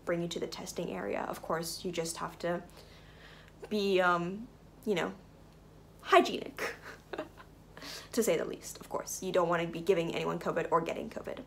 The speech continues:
So, my friends, let's go through all the forms that you need.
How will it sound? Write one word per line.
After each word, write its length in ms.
So, 200
my 140
friends, 320
let's 260
go 260
through 280
all 180
the 100
forms 500
that 180
you 120
need. 280